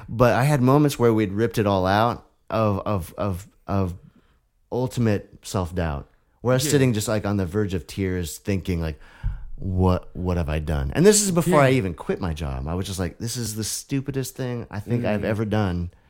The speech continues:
Speaker 1: Like, literally, like, the dumbest thing I think I've, starting
Speaker 2: Yeah.
Speaker 1: a rec-, this is two thousand eight, like, when the, the economy's in the toilet.
Speaker 2: Yeah.
Speaker 1: Nobody has any money to spend on recording.
Speaker 2: And you're thinking, "Who the fuck is gonna come through here?"
Speaker 1: And,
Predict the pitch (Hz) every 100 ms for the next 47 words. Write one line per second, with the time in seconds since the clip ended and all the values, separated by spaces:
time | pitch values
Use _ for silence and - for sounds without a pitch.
0 | _ _ - _ _ _ - 110 110 127
1 | 120 104 95 82 92 110 110 104 - 95
2 | 85 82 85 85 76 - - - 123 151
3 | 151 123 113 - 151 185 208 - 190 180
4 | 160 127 120 135 117 104 104 107 101 90
5 | - - _ - 113 95 92 113 - 156
6 | 151 123 110 107 90 - 127 120 165 151
7 | 147 220 220 180 156 139 139 131 131 131
8 | 120 110 - 117 107 104 95 117 120 117
9 | 117 139 151 156 139 139 202 220 143 143
10 | 131 127 117 113 110 101 101 92 107 131
11 | - 147 143